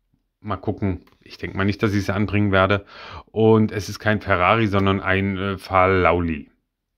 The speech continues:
Hier steht's. Da, ein Falauli. Jetzt wisst ihr Bescheid. Ansonsten, ihr seht, das Ganze hat Daytona, äh,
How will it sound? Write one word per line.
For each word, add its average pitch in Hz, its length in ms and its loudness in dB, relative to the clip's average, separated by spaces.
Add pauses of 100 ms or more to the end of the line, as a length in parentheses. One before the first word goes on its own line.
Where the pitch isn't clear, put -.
(440)
Hier - 240 -8
steht's. - 480 -18 (340)
Da, 76 160 -16 (300)
ein 85 240 -8
Falauli. 82 1080 -2 (640)
Jetzt - 180 -18
wisst - 180 -6
ihr 107 40 2
Bescheid. 107 360 2 (260)
Ansonsten, 139 400 0
ihr 123 100 0
seht, 151 260 2 (420)
das 139 180 0
Ganze 135 320 2
hat 110 220 2
Daytona, 151 920 2
äh, 120 140 -8